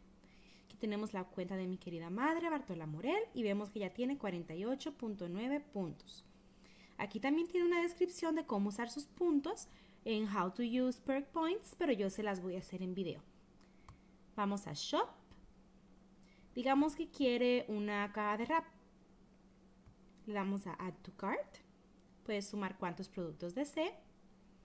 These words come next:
Si le da a Cart, ve los productos que tiene. Y en Checkout vamos a ir a pagar para tener nuestro pedido. Aquí podemos escoger el método de envío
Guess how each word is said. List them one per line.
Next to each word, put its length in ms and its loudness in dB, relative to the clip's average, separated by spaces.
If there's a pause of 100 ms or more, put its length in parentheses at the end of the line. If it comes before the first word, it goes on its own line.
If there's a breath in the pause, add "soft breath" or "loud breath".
(920)
Si 200 -2
le 120 0
da 180 -6
a 120 -10
Cart, 340 -2 (480)
ve 140 -4
los 120 -8
productos 360 -12
que 100 -12
tiene. 400 0 (1500)
Y 100 -2
en 140 0
Checkout 480 0 (1300)
vamos 300 -4
a 80 -6
ir 340 -2
a 200 -2
pagar 420 -4
para 180 -6
tener 220 -8
nuestro 260 -4
pedido. 280 -6 (920 loud breath)
Aquí 180 -8
podemos 260 0
escoger 600 -6 (800)
el 120 -2
método 380 -4
de 80 -6
envío 460 2